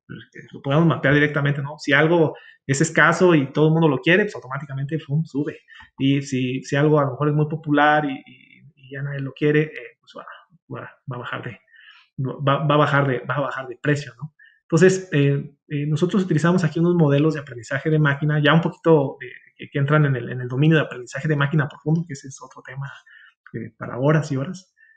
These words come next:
eh, en particular unas que, que utilizaban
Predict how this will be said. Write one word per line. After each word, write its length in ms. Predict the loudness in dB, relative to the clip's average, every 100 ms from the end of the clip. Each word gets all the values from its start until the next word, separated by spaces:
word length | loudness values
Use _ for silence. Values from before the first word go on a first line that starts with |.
| _
eh, 200 | -6 -6 -2
en 120 | 0
particular 600 | 0 0 2 4 4 4
unas 280 | 4 2 2
que, 340 | -4 -6 -8 -14
que 300 | -14 -12 -14 -14
utilizaban 760 | -2 0 2 2 4 6